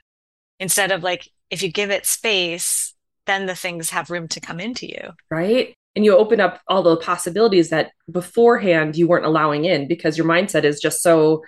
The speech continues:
Speaker 2: narrow and so focused on a specific thing or whatever it is that you, you want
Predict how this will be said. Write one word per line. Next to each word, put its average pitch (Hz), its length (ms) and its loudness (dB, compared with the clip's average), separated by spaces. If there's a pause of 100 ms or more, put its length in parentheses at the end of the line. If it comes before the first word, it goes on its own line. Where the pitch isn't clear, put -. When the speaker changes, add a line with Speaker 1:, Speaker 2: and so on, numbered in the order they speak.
(260)
Speaker 2:
narrow 175 600 2
and 160 140 2
so 156 160 -2
focused 175 380 -2
on 151 140 -4
a - 80 -4
specific - 640 -2
thing 214 280 2
or 151 140 4
whatever 160 280 2
it 165 80 0
is 165 100 2
that 151 200 -2
you, 151 260 -2
you 165 140 2
want 156 500 0